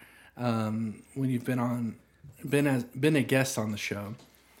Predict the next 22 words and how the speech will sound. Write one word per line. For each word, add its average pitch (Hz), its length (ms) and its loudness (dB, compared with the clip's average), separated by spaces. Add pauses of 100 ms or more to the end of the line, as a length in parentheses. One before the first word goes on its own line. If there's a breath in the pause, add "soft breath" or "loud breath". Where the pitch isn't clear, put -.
(200 soft breath)
And 127 220 0
this 139 180 0
is 131 100 2
a 131 60 2
question 135 440 2
that 120 120 0
I 120 80 0
ask 117 340 -4
everyone. 120 640 -4 (520 soft breath)
And 120 100 -4
so - 140 0
I 117 100 2
know 123 220 2
that 113 240 -4
you 117 60 4
know 113 200 0
it's 107 160 -8
coming, 110 500 -4
but 107 240 -4
I 110 140 -6
was 110 160 -8
just - 220 -6